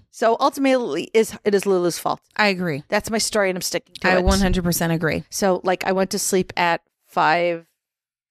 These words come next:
Speaker 1: thirty plus. That's probably when I got to bed at five thirty in the morning.
Speaker 2: Uh-huh.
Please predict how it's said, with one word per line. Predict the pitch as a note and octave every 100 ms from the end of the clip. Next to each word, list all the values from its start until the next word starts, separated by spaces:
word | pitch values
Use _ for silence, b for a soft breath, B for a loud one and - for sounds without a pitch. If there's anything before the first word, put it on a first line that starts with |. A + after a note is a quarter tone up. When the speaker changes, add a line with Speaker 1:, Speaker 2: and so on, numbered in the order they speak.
| _ _ _
Speaker 1:
thirty | E3 E3+ F3 F3 F3 F3+ F3 F3 _ _ _ _ _
plus. | - F#3 A3
That's | G3+
probably | - A3+
when | G3+
I | F3
got | F#3+
to | -
bed | E3 D3+
at |
five | - D#3
thirty | - E3+
in | E3+
the | E3+
morning. | E3 F3+ A3
Speaker 2:
Uh-huh. | A#3